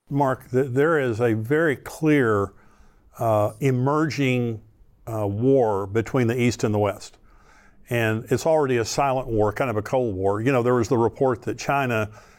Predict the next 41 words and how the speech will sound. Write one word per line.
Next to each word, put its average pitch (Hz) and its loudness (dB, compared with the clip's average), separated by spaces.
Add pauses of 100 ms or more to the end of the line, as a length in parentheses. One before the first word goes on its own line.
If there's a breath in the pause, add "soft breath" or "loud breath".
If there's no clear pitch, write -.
(180 loud breath)
has 120 2
been 120 0
trying 123 -2
to 107 2
prepare 120 0
to - -6
have 113 2
all 117 2
kinds 117 -4
of 110 -2
cyber 123 -2
attacks 107 -2
against 110 -2
the 127 -4
infrastructure - -4
of 107 -6
the 110 -2
United 104 -2
States. 107 -2 (240 loud breath)
We 160 2
know 165 2
they're 131 2
our 113 0
enemy. 90 -4
They're 131 2
our 120 0
number 113 0
one 104 0
enemy 98 -4
in 92 -10
the 95 -8
world. 101 0 (480 loud breath)
But - 0
you 151 4
have 135 0
Russia, 139 0
China, 120 -2 (160)
Iran, 123 0
and 110 -2
North 117 0
Korea 107 -2